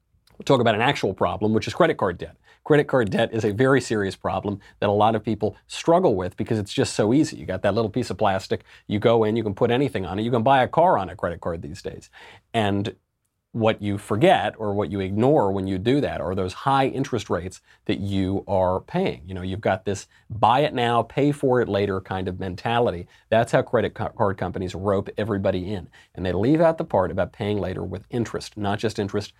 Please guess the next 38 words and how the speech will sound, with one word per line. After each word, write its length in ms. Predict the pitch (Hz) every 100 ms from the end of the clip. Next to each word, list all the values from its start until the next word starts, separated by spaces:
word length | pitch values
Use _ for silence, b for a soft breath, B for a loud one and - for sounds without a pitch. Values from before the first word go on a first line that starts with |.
| _
high 260 | - 113 104
interest. 340 | 87 67 - -
Thanks 280 | 143 170 -
to 100 | 175
Lending 340 | 170 208 131
Club, 340 | 90 85 104 110 b b
you 200 | 104 117
can 160 | 113 139
consolidate 600 | 131 - 139 180 185 -
your 140 | 175
debt 220 | 127 87 -
or 160 | 135
pay 160 | 160 165
off 160 | 156 -
credit 280 | 98 92
cards 260 | - 90 92 b b
with 160 | 104 101
one 320 | 98 113 165
fixed 420 | 170 160 143 -
monthly 500 | 123 113 110 117 104
payment. 440 | 101 127 117 101 - b b b
Lending 320 | 98 123 170
Club 240 | 170 151 143
has 140 | 110
helped 220 | 104 -
millions 520 | 104 107 127 156 170 175
of 120 | 175
people 280 | 139 98 95
regain 400 | 110 139 147 147
control 400 | 143 - 127 165
of 60 |
their 140 | 180 180
finances 640 | 131 101 90 85 98 90 b b b
with 100 | 104
affordable 580 | 104 - 127 139 156 170
fixed-rate 600 | - 131 - - 113 104
personal 420 | - 135 - 156
loans. 400 | 147 107 76 -